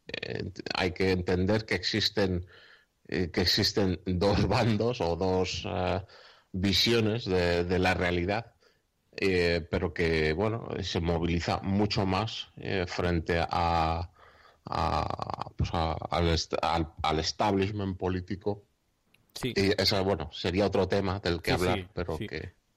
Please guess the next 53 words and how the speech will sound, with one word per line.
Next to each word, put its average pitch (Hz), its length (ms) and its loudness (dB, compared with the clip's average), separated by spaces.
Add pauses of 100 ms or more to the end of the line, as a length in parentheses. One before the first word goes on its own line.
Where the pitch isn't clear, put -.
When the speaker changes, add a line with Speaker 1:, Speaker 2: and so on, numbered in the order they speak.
Speaker 2:
Yo 135 100 -2
ya 139 140 0
te 156 80 -4
Speaker 1:
que 151 60 0
Speaker 2:
digo - 120 2
Speaker 1:
sí 131 140 2
Speaker 2:
que 110 100 2
Speaker 1:
que 98 60 2
veo 104 160 4 (260)
Speaker 2:
es - 80 -20
completamente 131 540 -4
cierto 139 200 -6
porque 131 220 -4
yo 117 80 -2
lo 120 80 -2
viví 117 260 -4
varias 117 300 -6
veces 139 360 -6
en 117 100 -6
San 107 140 -10
Francisco. 120 540 -8
El, 110 220 -8
el, 101 260 -12 (400)
el 101 400 -8
eje 110 680 -4
de 104 180 -8
la 101 100 -10
sociedad 107 600 -6
que 107 140 -12
se - 140 -10
reúne, 104 580 -8
monta 104 280 -10
asociaciones 104 760 -10
para 101 160 -12
ayudar 104 260 -8
a 101 60 -10
gente, 104 360 -12 (260)
es 104 120 -8
mucho 107 500 -4 (180)
más 101 500 -8
alto 110 440 -4
a 110 80 -4
nivel 104 280 -8
de 104 120 -8
participación 101 760 -10 (240)
que 110 180 -4
lo 101 140 -6
que 98 100 -12
se - 120 -14
pueda 98 260 -6
dar 101 160 -8
en 104 80 -8
Europa. 98 400 -8